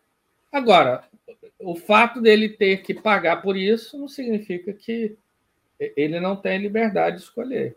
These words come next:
Continua tendo a sua liberdade. Inclusive, ele pode reincidir no mesmo erro, né? É, porque a lei de Deus, ela, ela espera, né, que o espírito tome consciência,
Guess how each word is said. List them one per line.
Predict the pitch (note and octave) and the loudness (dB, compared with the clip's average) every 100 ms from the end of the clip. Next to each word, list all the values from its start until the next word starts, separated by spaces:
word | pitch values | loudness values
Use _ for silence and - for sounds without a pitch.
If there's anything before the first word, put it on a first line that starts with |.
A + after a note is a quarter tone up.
| _ | _
Continua | D3+ D#3 D#3 D3 G#3 | -6 -6 -8 -4 -4
tendo | G#3+ F3+ G3+ | -2 -2 -2
a | |
sua | G#3 A3 G#3 | -2 -2 -2
liberdade. | A3 A#3+ C4+ F3 D3+ C3+ | -2 -4 -2 0 0 -2
Inclusive, | C#3 D#3+ D3+ D#3 F#3+ | -8 -6 -6 -4 -2
ele | G#3+ | -2
pode | G#3+ F#3 F3 | -2 -4 -2
reincidir | E3+ F#3+ B3+ B3+ - C4 F3+ A3 | -2 -2 -2 -6 -10 -8 -2 -2
no | G#3 | -2
mesmo | D3 C3+ C3 A2+ | -2 -2 -2 -10
erro, | G#2 - _ _ _ _ _ _ _ | -12 -16 _ _ _ _ _ _ _
né? | A2 A#2 D3 D3+ _ _ _ _ _ _ _ _ _ _ _ | -8 -4 -6 -8 _ _ _ _ _ _ _ _ _ _ _
É, | A#2 A2+ A2 G#2+ _ _ _ _ | -8 -4 -4 -6 _ _ _ _
porque | B2+ B2 - C#3+ E3 E3+ _ _ _ _ _ | -10 -8 2 4 4 0 _ _ _ _ _
a | B2+ | -2
lei | C#3+ C#3+ E3+ | 2 4 2
de | F3 E3 | 0 -2
Deus, | C#3+ E3 F#3 | 0 0 0
ela, | G3+ G#3+ A3 G3+ | 0 2 2 0
ela | D3+ F3 | -2 -2
espera, | G#3+ - - F#3 A3+ A3 C#3 | -4 -8 -2 0 2 2 -2
né, | C#3+ D#3+ | -4 -6
que | D#3+ E3 | -8 -10
o | |
espírito | D#3+ - - D3+ D#3+ E3+ - G#3+ - - | -10 -14 -10 -8 -8 -10 -10 -10 -10 -2
tome | G#3+ A#3 A#3+ D#3+ A#2 _ | 2 4 2 -2 -8 _
consciência, | - D3+ D3+ C3+ C3+ D3+ D#3 F#3+ | -6 -6 -6 -6 -4 -4 -6 -12